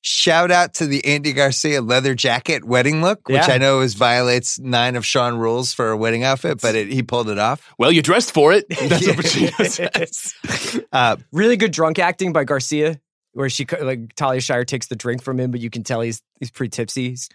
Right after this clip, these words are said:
Speaker 2: kinda three sheets to the wind when he walks in there.
Speaker 1: Also,
Speaker 3: Nice
Speaker 1: he's,
Speaker 3: party.
Speaker 1: he's
Speaker 3: Oh, you like
Speaker 1: Sonny's,
Speaker 3: it?
Speaker 1: Sonny's bastard son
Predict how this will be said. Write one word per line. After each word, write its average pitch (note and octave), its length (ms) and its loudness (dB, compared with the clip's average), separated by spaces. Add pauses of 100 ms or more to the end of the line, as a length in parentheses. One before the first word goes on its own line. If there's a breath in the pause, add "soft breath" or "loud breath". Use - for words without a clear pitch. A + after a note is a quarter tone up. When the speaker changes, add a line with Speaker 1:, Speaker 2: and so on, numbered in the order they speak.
(240)
Speaker 2:
kinda B2 160 -2
three B2+ 160 -6
sheets A#2 260 -8
to - 60 -14
the A2+ 80 -6
wind A2 160 -2
when A#2 100 -2
he A2+ 60 -4
walks A2 260 -4
in A#2 120 -4
there. C3 200 -4 (260)
Speaker 1:
Also, D3 480 2
Speaker 3:
Nice G#2 80 -10
Speaker 1:
he's, B2 360 0
Speaker 3:
party. F#3+ 420 2 (160)
Speaker 1:
he's D3 200 2
Speaker 3:
Oh, - 20 -2
you E3+ 80 2
like D#3+ 180 4
Speaker 1:
Sonny's, D#3 340 0
Speaker 3:
it? - 80 -12
Speaker 1:
Sonny's D3+ 360 2
bastard B2+ 540 0
son C#3 420 -2